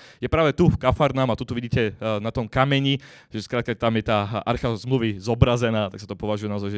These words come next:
jeden taký z mála hmatateľných dôkazov, e, o tej, e, arche zmluvy. Takže aj Kafarnaum,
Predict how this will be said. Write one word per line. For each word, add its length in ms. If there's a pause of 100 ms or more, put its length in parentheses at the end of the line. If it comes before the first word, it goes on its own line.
jeden 80
taký 240
z 80
mála 400 (320)
hmatateľných 640
dôkazov, 560
e, 160 (160)
o 60
tej, 260
e, 240
arche 400 (320)
zmluvy. 320
Takže 240
aj 80
Kafarnaum, 560